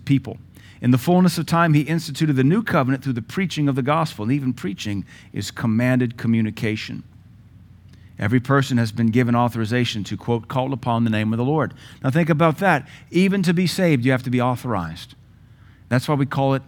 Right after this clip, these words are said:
an invitation. You can't call upon someone you know nothing about.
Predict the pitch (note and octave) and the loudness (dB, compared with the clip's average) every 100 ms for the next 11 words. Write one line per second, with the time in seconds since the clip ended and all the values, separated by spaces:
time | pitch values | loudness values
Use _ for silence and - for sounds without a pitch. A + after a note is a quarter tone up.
0 | - - A#2+ B2 B2 B2 B2 A#2+ A2+ A2 | -14 -6 -2 0 0 -2 -2 -2 -4 -10
1 | A2 - - - - - - - - - | -12 -16 -20 -20 -20 -20 -20 -20 -20 -20
2 | - B2+ B2 E3 D3+ C#3+ D#3 C#3 - B2+ | -2 -2 2 0 2 0 2 0 0 2
3 | A#2+ B2+ A#2+ A#2 A2+ A2+ A2+ G#2+ A2 G2+ | 2 0 2 2 2 2 0 -2 -4 -4
4 | F#2+ F#2+ | -2 -4